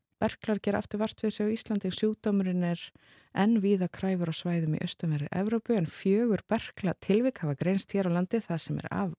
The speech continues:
ári. Af því er Fréttablaðið hefur fengið staðfest frá sóttvarnar yfirvöldum. Einn berklasjúklingur hefur verið lagður inn á Landspítala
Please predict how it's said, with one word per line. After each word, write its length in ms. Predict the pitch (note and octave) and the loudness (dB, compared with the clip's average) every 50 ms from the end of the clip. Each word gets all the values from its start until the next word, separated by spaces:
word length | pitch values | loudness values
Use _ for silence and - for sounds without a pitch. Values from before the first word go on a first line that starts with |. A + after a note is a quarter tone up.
| _ - | _ -4
ári. 360 | D#3+ E3 F#3 G3+ G#3+ B3+ D4 - _ _ _ _ - - - - - - - - - - _ _ _ _ _ _ - | 0 2 2 2 2 2 0 0 _ _ _ _ -20 -20 -20 -20 -20 -20 -20 -20 -20 -20 _ _ _ _ _ _ -2
Af 160 | - G3 - | -2 0 2
því 140 | - G3 G3 G3 G3 | 4 4 4 4 4
er 40 | F#3 | 2
Fréttablaðið 680 | F3+ - - G3+ G3 - - G3 F#3+ F#3+ F#3 F3+ F3 E3+ | 0 0 0 0 2 0 -2 -2 0 2 4 4 4 4
hefur 180 | F3+ F3 - - | 2 2 2 0
fengið 240 | F3 E3+ E3+ - | 0 0 -2 -2
staðfest 440 | - - F3 F3 - - E3 - - - - | 0 0 0 0 0 -2 -4 -6 -8 -8 -6
frá 160 | - D#3+ D#3+ - | -4 -4 -4 -4
sóttvarnar 720 | - - - F3 F3 - - F3 F3+ E3 - E3 D#3+ D#3+ - _ _ | -4 -4 -2 -2 -2 -2 0 0 0 2 2 2 0 0 -2 _ _
yfirvöldum. 640 | - E3 F3 F#3 F#3 F3 F3 F3 E3 - - C#3+ C3 - _ _ _ _ _ _ _ _ _ _ - | 0 2 4 4 4 4 4 4 4 2 0 -4 -6 -6 _ _ _ _ _ _ _ _ _ _ -4
Einn 180 | - E3 - _ _ - | -2 -2 -2 _ _ -4
berklasjúklingur 800 | E3+ E3+ - - - E3 - - E3 - - D#3+ - - D3 D3 | -4 -4 -4 -4 -6 -4 -4 -4 -4 -4 -4 -6 -4 -2 -2 -2
hefur 200 | D3+ D3+ C#3+ C#3+ | -2 -2 -2 -2
verið 160 | C#3+ C#3+ C#3 C#3 | -2 -2 -2 -2
lagður 320 | C#3 C#3 C3+ C#3 - - | -2 -2 -2 -2 -4 -4
inn 160 | F3 G#3+ G#3 | -4 -2 -2
á 40 | G#3 G#3+ | -2 -2
Landspítala 580 | G#3+ G#3+ - - - - G#3 - G#3 G3 F#3+ | -2 -2 -4 -6 -8 -8 -6 -2 -2 -2 -2